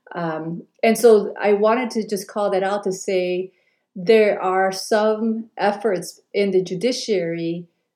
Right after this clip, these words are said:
to really address the decades-long,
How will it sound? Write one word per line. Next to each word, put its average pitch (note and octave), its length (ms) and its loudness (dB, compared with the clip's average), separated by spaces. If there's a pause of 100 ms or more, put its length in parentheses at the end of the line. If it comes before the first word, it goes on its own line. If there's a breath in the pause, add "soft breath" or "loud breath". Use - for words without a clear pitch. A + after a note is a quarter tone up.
(140)
to A3 160 -2
really A#3 360 0
address F#3 840 0 (680)
the F3+ 260 0
decades-long, F3+ 1300 2